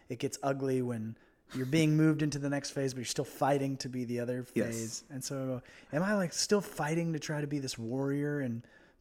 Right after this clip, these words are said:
Speaker 1: build something new? And, uh, and so I started really wrestling with that.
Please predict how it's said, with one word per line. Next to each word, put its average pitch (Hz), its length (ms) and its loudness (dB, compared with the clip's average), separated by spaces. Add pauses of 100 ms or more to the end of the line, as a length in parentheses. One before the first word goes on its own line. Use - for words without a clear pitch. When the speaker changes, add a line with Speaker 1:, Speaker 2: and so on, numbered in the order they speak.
Speaker 1:
build 151 260 6
something 143 340 0
new? 131 480 0
And, 110 240 -4 (1500)
uh, 151 360 2 (400)
and 156 120 0
so 202 120 4
I 190 40 8
started 196 280 4
really 151 240 4
wrestling 135 420 0
with 107 140 -10
that. 87 180 -12